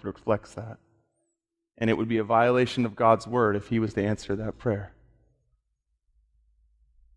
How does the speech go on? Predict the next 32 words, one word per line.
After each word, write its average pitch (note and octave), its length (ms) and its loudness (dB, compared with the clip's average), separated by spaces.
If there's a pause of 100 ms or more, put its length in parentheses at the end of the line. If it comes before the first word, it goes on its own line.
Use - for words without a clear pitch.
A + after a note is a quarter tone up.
(480)
What B2+ 160 6
if B2+ 120 -2
we C3 80 4
exchange B2 480 0
that A#2 180 4
for, A#2 100 -12
"God, A2+ 200 4
I A2 60 6
thank A#2 340 0
you G2+ 80 -2
that G#2 140 0
I G#2 80 4
was, G#2 400 0
but - 120 -4
now G#2+ 260 0
I G2+ 120 0
am. F#2+ 440 -2 (760)
God, B2+ 80 4
I A2+ 60 4
thank C3 260 2
you A#2+ 60 -2
that A#2 120 2
I A#2 80 6
once A#2+ 380 0
was B2 260 4
lost, G2+ 260 2
but - 120 -4
now A2 220 2
that G2+ 100 -4
I G#2+ 160 4
am A2 180 2
found. G#2+ 680 -4